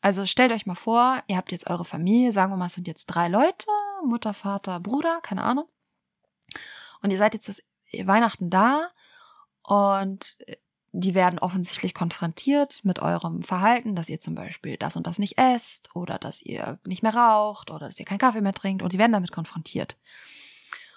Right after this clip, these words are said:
Und wenn sie jetzt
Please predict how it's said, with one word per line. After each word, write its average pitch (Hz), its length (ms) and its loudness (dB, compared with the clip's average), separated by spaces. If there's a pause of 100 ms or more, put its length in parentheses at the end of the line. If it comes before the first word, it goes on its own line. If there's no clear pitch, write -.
(340)
Und 208 680 2 (880)
wenn 220 220 6
sie 247 120 4
jetzt - 360 0